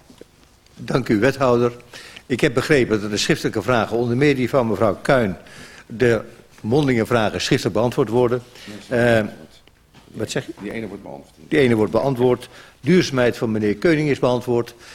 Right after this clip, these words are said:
Speaker 1: En dat hiermee alle vragen beantwoord zijn. Eh, mag ik voorstellen dat dit een hamerstuk gaat worden?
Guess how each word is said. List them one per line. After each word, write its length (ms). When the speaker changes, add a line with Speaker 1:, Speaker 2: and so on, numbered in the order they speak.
Speaker 1:
En 160
dat 120
hiermee 300
alle 180
vragen 360
beantwoord 420
zijn. 300
Eh, 300
mag 220
ik 80
voorstellen 560
dat 180
dit 380
een 80
hamerstuk 460
gaat 160
worden? 300